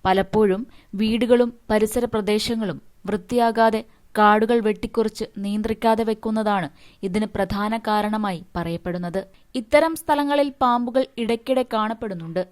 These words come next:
അതുകൊണ്ട് തന്നെ കുട്ടികൾക്ക് പുറത്ത് കളിക്കുമ്പോൾ അവരുടെ സുരക്ഷയ്ക്ക് പ്രത്യേക ശ്രദ്ധ നൽകേണ്ടത് അനിവാര്യമാണ്.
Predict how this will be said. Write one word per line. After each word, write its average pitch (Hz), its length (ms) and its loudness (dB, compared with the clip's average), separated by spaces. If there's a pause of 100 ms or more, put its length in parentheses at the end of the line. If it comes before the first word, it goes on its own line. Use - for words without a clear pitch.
(420)
അതുകൊണ്ട് 214 400 -2
തന്നെ 196 200 -6 (360)
കുട്ടികൾക്ക് 240 600 -2
പുറത്ത് 226 340 -2
കളിക്കുമ്പോൾ 220 460 -4 (340)
അവരുടെ 220 360 2
സുരക്ഷയ്ക്ക് 233 540 -4
പ്രത്യേക 226 500 -2
ശ്രദ്ധ 220 360 -6
നൽകേണ്ടത് 208 560 -4 (180)
അനിവാര്യമാണ്. 180 800 -4